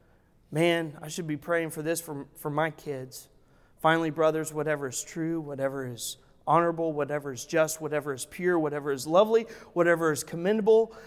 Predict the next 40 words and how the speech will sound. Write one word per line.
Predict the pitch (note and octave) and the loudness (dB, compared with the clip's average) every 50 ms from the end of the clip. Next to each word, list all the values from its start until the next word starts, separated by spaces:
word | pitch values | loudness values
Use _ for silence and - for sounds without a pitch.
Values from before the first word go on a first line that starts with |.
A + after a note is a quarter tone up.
| - - - - - | -20 -20 -20 -8 -8
if | D#3+ C#3 - | -6 -4 2
there | F3+ F#3 G3 G3+ | 4 6 8 8
is | F3+ D#3+ F3+ F3+ | 6 4 2 4
any | G#3 A#3+ C4+ C4+ B3+ - - | 6 6 6 6 4 4 4
excellence, | A3+ G#3+ F3+ - - F#3 E3+ D#3 D3 C3 - | 4 4 4 4 -2 -2 0 -2 -2 -4 -6
if | D3+ C#3 | -8 -4
there | F3+ F3+ F3 | 0 0 0
is | E3 D#3 - - - - | 0 0 -4 -10 -8 -2
anything | A3+ A#3+ C4+ C4+ C#4 C#4 - - C4 B3+ B3 A3+ | 0 2 4 4 2 0 -2 -4 -2 0 2 6
worthy | G3+ G#3+ A3+ A3 G#3+ A3 G3+ | 8 10 10 10 8 4 -2
of | F#3+ D#3+ - | -4 -4 -4
praise, | - - G#3+ G#3 F#3+ E3+ E3 D#3+ - - | -6 -2 2 4 4 4 4 2 -2 -6
think | - - B3+ B3 B3 B3 A#3 - - - - _ | -4 0 2 2 2 2 0 -4 -10 -20 -20 _
on | E3 F#3 G3 G3 G3 G3 G3 G3 F#3+ F#3+ F#3+ F#3+ F#3+ E3 - _ - - - _ _ - | -4 -2 0 2 2 2 2 0 0 -2 -4 -8 -10 -14 -18 _ -20 -20 -20 _ _ -2
these | D3 E3+ F3+ E3+ D#3+ D#3+ D#3 D3+ D3 C#3+ - - - _ _ _ _ _ _ - | 2 2 2 2 2 -2 -4 -6 -6 -8 -10 -12 -14 _ _ _ _ _ _ -8
things." | E3 D#3+ D#3 C#3 B2+ B2 A#2+ A#2 - - - - - | -4 -4 -4 -4 -6 -8 -10 -12 -14 -16 -16 -12 -4
Am | C#3+ | 0
I | F3+ G3 | 2 2
praying | G3 G3 - F#3+ G3 F#3+ G3+ G3 F#3 | 2 0 -6 -6 -6 -4 -4 -4 -2
that | E3 D#3 D#3 | -2 -2 -2
my | E3+ F3+ F#3 | -2 -4 -6
kid | E3+ - G3+ G3 F3 - | -6 -4 -2 -2 -2 0
thinks | - G3 G3+ - G3+ | -2 -2 -2 -2 -2
about | F3+ E3+ E3+ D#3+ D#3 - | 4 6 6 6 4 2
that? | F#3 F#3 G3+ A3+ A#3 A#3+ - - - - - - - - - - | -2 0 0 0 0 -2 -8 -14 -20 -20 -20 -20 -20 -20 -4 2
I | - G3+ | 2 2
guarantee | A3 G3+ G#3+ A3+ G3 - - B3 A#3+ | 6 6 6 4 4 2 0 -2 -2
you | G3+ | 0
my | F3 F3 E3 D#3 | 2 0 0 0
kid | D#3 - F3+ E3 | -2 -4 -6 -4
isn't | D#3 D#3 D3 D#3 D3+ - | -4 -6 -6 -8 -6 -6
thinking | E3+ E3 D#3+ D#3+ | -4 -4 -4 -2
about | D#3 D3+ D3+ D3+ D3+ D#3 | 4 6 6 6 6 4
that. | D#3+ D#3 D#3 D#3 | 2 2 2 0
He's | G3 B3 G#3 - | -4 -4 -4 -2
thinking | - G#3 G3 F3+ F3+ | 0 0 0 0 0
about | F3 E3 E3 E3 D#3+ | 2 2 2 2 2
the | E3 | -2
next | D#3+ E3 E3+ E3 - - - | -4 -4 -6 -6 -8 -14 -6
TikTok | - G#3 - - - D#3 C#3+ - - - - | -6 -6 -6 -4 0 0 0 0 0 -8 -20